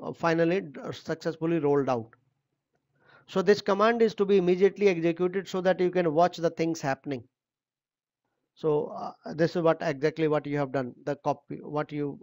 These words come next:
have done, scale up, scale down, configuration changes. See, the history will be two revisions we have done, revision one and two. Rollout history, deployment, revision equal to two. So this is the revision two, label,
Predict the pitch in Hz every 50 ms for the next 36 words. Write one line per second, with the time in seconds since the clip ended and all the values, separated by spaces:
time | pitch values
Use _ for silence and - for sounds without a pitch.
0 | - - 131 135 139 131 127 135 131 131 - - - - 151 143 143 143 143 -
1 | - - 143 139 135 135 131 139 135 135 135 135 _ _ _ _ _ _ _ _
2 | _ _ _ _ _ _ - - - 147 139 131 - 147 135 143 143 131 - 147
3 | 143 131 147 131 127 127 120 113 113 - - 185 190 180 180 175 170 175 - -
4 | 143 139 151 147 - - - 180 180 180 185 - - - - 170 156 160 160 160
5 | 170 170 - 196 202 202 190 185 170 175 165 165 170 165 151 - 151 156 160 151
6 | 147 135 131 131 123 110 - _ _ _ _ _ _ _ - 139 147 156 160 165
7 | 165 156 151 160 165 165 156 151 135 - 151 131 110 - _ _ _ _ _ _
8 | _ _ _ - 139 156 170 175 190 196 190 185 170 160 - - 180 180 185 180
9 | 165 165 165 170 165 165 165 170 180 185 202 185 - 123 151 - 151 151 156 156
10 | 160 156 180 170 170 - - 170 147 - 165 160 156 156 175 185 180 185 - 165
11 | 143 110 - _ _ _ _ _ _ _ _ _ _ _ _ _ _ _ _ _
12 | _ _ _ _ _ _ _ - - - - _ _ - 175 160 160 190 - 220
13 | 214 185 202 165 165 160 170 160 165 165 160 151 - 151 131 - - - - 139
14 | 147 151 156 147 170 196 208 214